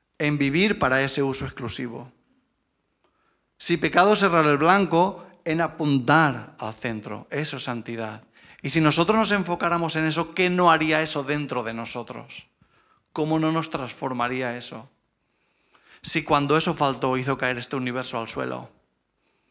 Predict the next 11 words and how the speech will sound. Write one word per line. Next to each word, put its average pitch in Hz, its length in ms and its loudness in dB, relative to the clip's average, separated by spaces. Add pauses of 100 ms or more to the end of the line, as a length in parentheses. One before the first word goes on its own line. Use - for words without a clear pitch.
(2500)
Por 139 160 -2
eso 160 220 2
hoy 160 160 2
os 147 120 -4
propongo, 139 760 -4 (3250)
os 131 160 -8
propongo 143 800 -2 (1600)
que 139 120 -4
toméis 151 880 -4 (200)
la 131 120 2
responsabilidad. 110 1120 -4